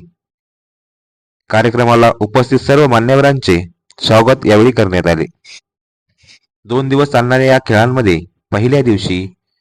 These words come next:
सहा ते अकरा वयोगटातील मुले व मुली यांचे सामने घेण्यात आले.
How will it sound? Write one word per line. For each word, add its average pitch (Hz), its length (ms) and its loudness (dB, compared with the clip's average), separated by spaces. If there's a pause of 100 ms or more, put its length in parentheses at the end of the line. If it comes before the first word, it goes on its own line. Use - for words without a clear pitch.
(320)
सहा 120 180 0
ते 143 160 0
अकरा 127 280 0
वयोगटातील 113 640 0 (560)
मुले 123 320 0
व 135 100 0
मुली 120 380 -2 (280)
यांचे 104 280 -4
सामने 117 340 -2
घेण्यात 101 300 -4
आले. 78 200 -4